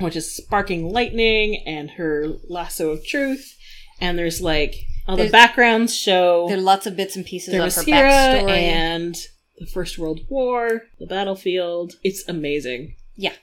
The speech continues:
Speaker 1: It's gorgeous.
Speaker 2: I want it.
Speaker 1: And yes, I can see why you want it.
Speaker 2: I want it. Like, I, I kinda wanna hire Deadpool, "Go and get that for me.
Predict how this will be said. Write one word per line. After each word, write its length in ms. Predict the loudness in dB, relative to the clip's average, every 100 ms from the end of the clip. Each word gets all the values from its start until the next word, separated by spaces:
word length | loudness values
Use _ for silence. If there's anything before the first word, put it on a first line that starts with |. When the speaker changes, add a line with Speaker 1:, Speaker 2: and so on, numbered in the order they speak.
| _ -12
Speaker 1:
It's 180 | -10 -8
gorgeous. 600 | -4 -4 -4 -8 -12 -8
Speaker 2:
I 120 | -4
want 320 | -2 -2 -2
it. 200 | -4 -6 -6 -6
Speaker 1:
And 160 | -6 -4
yes, 220 | -4 -4
I 80 | -6
can 180 | -6
see 140 | -8 -6
why 120 | -4
you 160 | -6 -6
want 240 | -10 -10
it. 180 | -10 -14 -20 -14 -6
Speaker 2:
I 60 | -4
want 320 | -2 -4 -4
it. 260 | -8 -10 -20 -4
Like, 240 | -2 0 4
I, 180 | 4 4
I 120 | 0
kinda 380 | 0 0 0 0
wanna 260 | 0 0 -2
hire 380 | 0 0 0 2
Deadpool, 680 | 2 0 0 2 2 2
"Go 180 | 2 2
and 140 | 0
get 220 | 0 0 2
that 240 | 0 0
for 240 | -4 -4
me. 260 | -4 -8